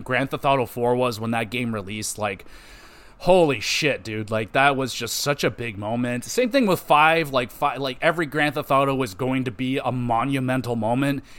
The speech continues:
in our lives. Like, when six drops, it's gonna be huge, man. It's gonna be huge. Like, it's gonna be Grand Theft Auto four combined with Grand Theft Auto five. Huge. It's gonna be massive.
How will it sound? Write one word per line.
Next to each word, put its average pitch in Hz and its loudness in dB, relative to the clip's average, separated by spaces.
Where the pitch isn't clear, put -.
in 226 6
our 254 10
lives. 220 2
Like, 127 -2
when 131 -4
six - -2
drops, 220 6
it's 208 2
gonna 277 4
be 165 -2
huge, 127 -2
man. 110 -6
It's 175 0
gonna 202 4
be 139 -4
huge. - -2
Like, 123 -4
it's 202 0
gonna 220 8
be 175 2
Grand 165 2
Theft 156 -6
Auto 160 4
four 165 4
combined 151 0
with 143 -2
Grand 139 -2
Theft 131 0
Auto 123 4
five. 113 -2
Huge. - -8
It's - -8
gonna 160 0
be 143 -2
massive. 127 -2